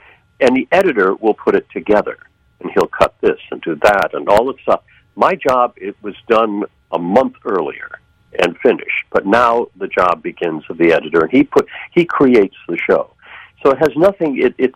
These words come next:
it, there's nothing intimate really about it. A Broadway stage, however, is very intimate.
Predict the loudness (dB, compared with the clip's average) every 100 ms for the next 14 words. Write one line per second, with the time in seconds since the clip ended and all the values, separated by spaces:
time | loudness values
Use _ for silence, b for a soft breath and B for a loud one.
0 | -8 -4 0 2 2 2 0 2 0 0
1 | -4 -4 0 0 2 0 2 0 -2 -2
2 | -2 2 2 2 0 -4 -6 -6 -10 -6
3 | -4 -4 -6 -6 -2 2 2 2 0 -2
4 | -2 -6 0 2 2 -2 -6 -8 -12 -12